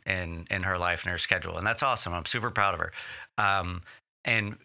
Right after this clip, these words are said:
when it comes to things like running or anything slightly competitive, she is hyper competitive. And I'm not talking trash about her here.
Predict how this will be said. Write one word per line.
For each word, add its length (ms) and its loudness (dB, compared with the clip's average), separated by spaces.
when 180 0
it 120 0
comes 260 -2
to 80 -4
things 380 -2
like 280 0
running 480 0
or 280 -2
anything 460 0
slightly 520 -2
competitive, 600 -2
she 320 0
is 140 0
hyper 680 0
competitive. 600 -4
And 480 2
I'm 80 0
not 180 0
talking 640 0
trash 320 4
about 160 2
her 100 2
here. 380 2